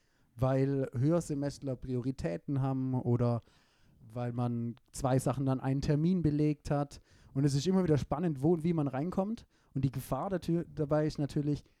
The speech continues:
dass ich nachher mit vier Veranstaltungen dastehe und, äh, alle Dozenten mit E-Mails nerv, um noch irgendwie in ihre Kurse zu kommen. Und, ähm,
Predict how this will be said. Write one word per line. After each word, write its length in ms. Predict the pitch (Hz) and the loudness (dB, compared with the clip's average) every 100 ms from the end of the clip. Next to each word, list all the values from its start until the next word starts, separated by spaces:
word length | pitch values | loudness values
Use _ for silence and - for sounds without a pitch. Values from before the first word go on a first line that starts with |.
| - | -10
dass 120 | 131 | -4
ich 80 | 127 | -2
nachher 220 | 143 143 | -2 -2
mit 160 | 139 135 | -2 -2
vier 180 | 170 165 | -4 -2
Veranstaltungen 680 | 151 170 - 123 120 113 | -2 -4 -2 -2 -2 -4
dastehe 540 | 113 117 - 139 147 165 _ _ _ - | -2 -4 -2 -2 -2 -4 _ _ _ 0
und, 320 | 131 127 120 | 2 2 2
äh, 40 | |
alle 340 | 135 127 135 139 | 2 2 2 2
Dozenten 400 | 127 - 147 135 | 2 2 0 2
mit 160 | 127 | 0
E-Mails 380 | 160 165 135 - | 0 0 0 -2
nerv, 380 | 123 131 147 - | -6 -2 -2 -2
um 160 | 135 127 | 0 2
noch 120 | 117 | 2
irgendwie 280 | 143 143 135 | 2 2 0
in 60 | |
ihre 180 | 127 117 | 0 -2
Kurse 260 | - 165 131 | -2 -2 -4
zu 100 | 117 | -6
kommen. 380 | 117 123 165 - - _ - _ _ - - | -4 -4 -8 -12 -20 _ -20 _ _ -18 -6
Und, 360 | 135 127 117 131 | -2 -2 -4 -2
ähm, 320 | 123 120 | 0 0